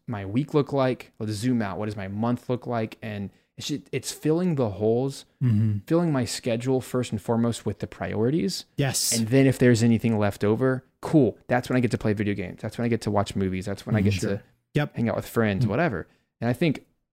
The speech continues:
Speaker 1: you guys more than anyone understand this, 'cause I think it's the heart of the show of Daggum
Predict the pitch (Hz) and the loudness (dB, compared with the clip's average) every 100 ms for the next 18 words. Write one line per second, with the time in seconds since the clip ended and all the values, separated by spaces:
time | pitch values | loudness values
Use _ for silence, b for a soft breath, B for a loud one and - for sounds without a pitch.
0 | _ - - 151 147 101 107 110 117 101 | _ -20 -2 2 4 2 2 4 4 4
1 | 101 131 120 95 92 104 92 - 120 95 | 4 4 4 2 0 -2 -4 0 2 2
2 | 98 - - 101 113 101 - 92 - 107 | -2 -8 -4 -2 -2 -4 -6 -10 0 0
3 | 98 90 - - 104 82 107 B B B | 0 -4 -12 -2 -2 -2 -6 B B B
4 | B _ 87 85 85 120 _ 127 101 101 | B _ -8 -6 -8 -12 _ -6 -4 -2
5 | 101 98 | -4 -6